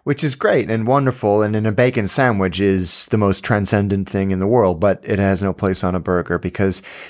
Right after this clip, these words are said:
I think it gets in the way of the experience 'cause it's chewy and you would need to put a little bit more effort in, whereas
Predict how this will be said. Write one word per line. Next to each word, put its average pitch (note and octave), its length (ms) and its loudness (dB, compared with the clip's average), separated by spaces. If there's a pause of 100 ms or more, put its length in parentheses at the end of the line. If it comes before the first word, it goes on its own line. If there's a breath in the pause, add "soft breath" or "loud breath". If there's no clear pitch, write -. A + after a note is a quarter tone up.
(120)
I A2+ 120 2
think A2+ 220 0
it G2+ 60 0
gets A2 160 2
in G#2+ 80 -2
the G2+ 100 0
way G#2+ 480 4
of G2 580 2 (140)
the G#2+ 80 0
experience A2 380 0
'cause G2+ 160 -2
it's G2 240 -4
chewy A2 540 2
and G2+ 100 0
you G#2 160 0
would G#2+ 100 2
need G#2+ 180 0
to G#2+ 60 -2
put G2+ 160 -2
a G2 40 0
little G2 140 0
bit F#2 120 -2
more F#2+ 140 0
effort - 240 -4
in, F#2+ 80 -8
whereas F#2 320 -2